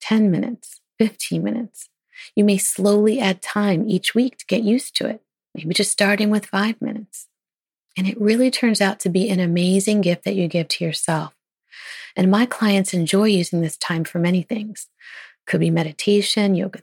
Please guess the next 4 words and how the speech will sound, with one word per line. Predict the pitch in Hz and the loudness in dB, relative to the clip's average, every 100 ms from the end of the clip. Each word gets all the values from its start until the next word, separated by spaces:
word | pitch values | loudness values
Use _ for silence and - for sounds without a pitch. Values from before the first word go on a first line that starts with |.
| - | -2
therapy, | 214 208 208 - 202 196 _ _ _ | 0 0 -4 0 0 0 _ _ _
prayer, | - 214 202 202 202 202 - _ _ _ - | -2 2 2 2 0 -4 -10 _ _ _ -4
journaling, | 196 190 196 196 190 190 196 190 _ _ - | 2 2 2 2 2 2 -2 -6 _ _ -4
fitness, | 247 240 214 196 190 - | -2 0 0 0 -2 -10